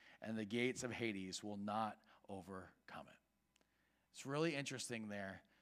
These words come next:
that Jesus did not use the common word for church in that instance. He normally, in normal circumstances, you would think he would have used the word synagoga, which means synagogue or temple.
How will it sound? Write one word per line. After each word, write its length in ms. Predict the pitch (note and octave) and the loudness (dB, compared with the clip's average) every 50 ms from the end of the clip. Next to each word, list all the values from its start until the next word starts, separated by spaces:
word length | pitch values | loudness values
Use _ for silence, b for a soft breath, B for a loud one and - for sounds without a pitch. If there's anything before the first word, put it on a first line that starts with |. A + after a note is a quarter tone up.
| b b b | b b b
that 220 | - G#2 G2 F2+ | -2 -2 0 0
Jesus 460 | E2+ F2+ A2+ A#2 A#2+ B2+ B2+ C#3 B2+ - | -2 0 2 2 2 2 0 -2 -2 -2
did 180 | - B2 A2+ | -2 -2 0
not 400 | A2 A2 A2+ A#2 B2 C3 C3 B2+ - | 0 2 4 6 6 6 4 2 -2
use 480 | A#2 G#2+ G#2+ G#2+ G#2 G#2 G2+ G2+ F#2+ - | -6 -4 -2 -2 0 0 -2 -4 -6 -6
the 160 | - - G2+ | -6 -6 -6
common 720 | - - - - - - C#3 C#3 C#3 C#3+ D3 D3 D3 C#3+ B2 | -4 -2 -2 0 2 4 6 6 6 6 6 4 0 0 -2
word 400 | G#2+ G#2+ A2 A2 G#2+ G#2+ G2 G2 | 0 0 2 2 0 -2 -4 -6
for 160 | - - G#2+ | -8 -8 -6
church 420 | F#2+ - - - G#2+ G#2 F#2 - - | -6 -4 -4 -4 -4 -4 -6 -6 -6
in 60 | F#2+ | -2
that 160 | F#2+ F#2 F#2 | -2 -2 -2
instance. 580 | E2+ D#2+ D2+ - - - D2 C2 - - - - b b b b b b b b b b b b b - | -2 -4 -4 -8 -10 -10 -12 -10 -8 -8 -8 -8 b b b b b b b b b b b b b 2
He 260 | C3+ C3+ C3 C3 B2 A#2+ | 4 6 6 6 4 0
normally, 720 | A2 G#2+ G#2+ A2+ A#2+ D3+ F3 E3+ C#3 A#2 A2+ A2+ A#2 A#2 | -2 -4 0 4 6 6 6 6 4 2 0 2 2 2
in 120 | A2+ A2+ | 2 2
normal 300 | A#2 C3 D3+ D#3 D3 B2 | 4 4 4 4 4 2
circumstances, 680 | - - A2+ G#2 - A2 - - A2+ A2 G#2+ G2 G#2 G2+ | 2 0 -2 -2 -2 -6 -4 -2 -2 -2 -2 -4 -4 -2
you 80 | A2+ A#2 | -2 -2
would 120 | A2 - | -2 0
think 160 | B2+ A#2+ A2+ | -2 -2 -2
he 100 | - C3 | 0 -2
would 100 | A#2+ A#2 | 0 0
have 100 | A#2+ A2 | -2 -2
used 280 | A2 A#2 B2 B2+ A#2 A#2 | -2 0 0 0 0 -2
the 60 | C3 | -2
word 360 | A2 G#2+ G#2+ G#2 G#2 G#2 G2 | -2 0 0 0 -2 -2 -4
synagoga, 720 | - - - C#3+ C3 B2+ A#2+ A2 A#2 F#2 F2+ E2+ D#2 C#2 - - - b b b b b b b b b b | -2 0 0 2 2 2 2 4 4 4 4 2 0 -2 -4 -6 -12 b b b b b b b b b b
which 100 | - - | -12 -8
means 200 | G#2+ G2 G2+ F#2 | -6 -6 -2 -2
synagogue 600 | - B2+ A#2 A2 G2+ G2+ F#2+ F#2+ F2+ F#2+ G2 - - - | -2 -2 -2 -2 0 0 0 2 2 0 -2 -6 -10 -12
or 80 | - G#2+ | -12 -8
temple. 420 | - - A2+ G2+ - - D2 - | -4 -4 -4 -4 -4 -8 -12 -12